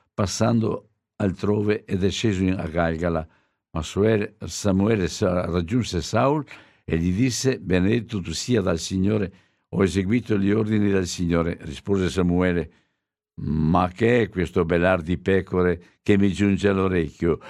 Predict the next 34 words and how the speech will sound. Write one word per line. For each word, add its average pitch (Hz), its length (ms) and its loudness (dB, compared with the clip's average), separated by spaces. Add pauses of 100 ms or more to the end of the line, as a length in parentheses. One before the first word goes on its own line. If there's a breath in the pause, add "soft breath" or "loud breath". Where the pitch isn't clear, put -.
(100)
e 98 160 6
questi 113 340 2
muggiti 104 520 2
d'armento 101 580 2
che 95 220 2
odo?" 76 400 -4 (600)
Disse 90 360 -4
Saul: 87 500 0 (360 soft breath)
"Li 101 140 0
hanno 139 160 2
condotti 110 540 0
qui 107 220 2
dalle, 98 420 0
dagli 95 300 2
Amaleciti 90 840 0 (320 soft breath)
come 104 480 4
il 104 240 4
meglio 113 420 4
del 92 140 2
bestiame 90 480 0
grosso 90 400 -2
e - 20 2
minuto 113 540 0 (240 soft breath)
che 104 120 2
il 98 200 4
popolo 131 420 0
ha 107 60 2
risparmiato 104 880 0
per 113 180 0
sacrificarli 104 800 -2
al 98 80 2
Signore 95 500 0
tuo 95 200 -2
Dio. 113 340 0